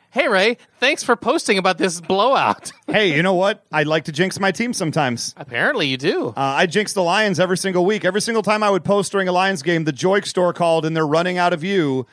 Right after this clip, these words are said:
Speaker 2: Invariably, we would lose that game.
Speaker 1: Yeah.
Speaker 2: Joik Bell scores a late touchdown to, in quote, "put it away," and then we blow it in the fourth quarter with two minutes to go.
Speaker 1: Okay, so the Tigers have fallen a little bit, four and a half back. It's not, uh, you know,
Speaker 2: I mean,
Speaker 1: not,
Speaker 2: still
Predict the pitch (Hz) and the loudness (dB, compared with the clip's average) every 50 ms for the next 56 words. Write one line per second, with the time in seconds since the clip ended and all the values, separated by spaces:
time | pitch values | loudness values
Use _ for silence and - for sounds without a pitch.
0 | _ _ - 233 247 254 226 160 135 233 262 302 339 311 277 208 208 233 233 226 | _ _ -4 -2 -2 -2 -2 -2 0 0 2 2 2 2 2 2 2 2 2 4
1 | 220 214 214 202 190 180 190 190 175 127 175 156 147 120 147 127 101 85 78 - | 4 2 2 2 2 2 2 2 2 2 0 0 0 0 -4 -6 -6 -6 -12 -14
2 | - 135 120 101 - - - _ - - 226 247 254 160 233 226 233 226 - - | -8 -8 -8 -8 -8 -12 -20 _ -2 0 2 2 2 2 2 2 2 2 0 0
3 | - 220 208 202 180 151 185 180 196 226 - - 208 202 - - - 196 190 190 | 0 2 2 2 2 0 0 0 0 0 0 2 0 0 0 2 0 2 2 2
4 | 175 156 - - 190 190 - - 208 196 190 - - 151 208 202 190 196 185 190 | 0 -2 -4 -4 -4 -4 -2 0 0 0 0 -2 -2 -2 -2 0 2 0 2 2
5 | 196 214 226 233 220 - _ _ _ - - - - 185 196 202 202 185 196 170 | 2 0 0 -2 -4 -8 _ _ _ -20 -14 -4 -2 0 2 2 2 2 0 0
6 | 139 170 170 170 175 170 156 165 151 127 160 170 156 - - 160 156 143 143 135 | 0 0 2 2 2 0 0 -2 -4 -2 -2 -2 -2 -2 -2 -2 -2 0 -2 -4
7 | 127 - - 165 139 127 120 110 - - 101 90 78 80 _ _ _ _ - 165 | -4 -6 -6 -6 -4 -4 -6 -8 -12 -14 -14 -14 -16 -18 _ _ _ _ -14 -6
8 | - 185 165 - - 180 175 190 - 196 196 220 226 220 240 226 185 180 147 - | -2 -2 -2 0 -2 -4 -6 -6 -4 -2 -2 -2 0 -2 -4 -4 -4 -4 -6 -2
9 | - 190 190 196 185 165 160 175 190 196 190 214 180 - - 175 180 185 190 175 | 0 0 0 0 -2 -2 -2 -2 -2 0 -2 -2 -4 -4 -2 0 2 2 2 0
10 | 175 175 - - 175 165 180 - - - 339 285 254 214 208 208 208 214 208 214 | -4 -6 -2 0 0 0 0 -2 -4 -6 -4 -2 0 2 2 2 0 -2 -4 -6
11 | 214 202 - 269 254 254 233 208 208 208 262 247 | -4 -2 -2 0 0 0 0 0 0 0 0 0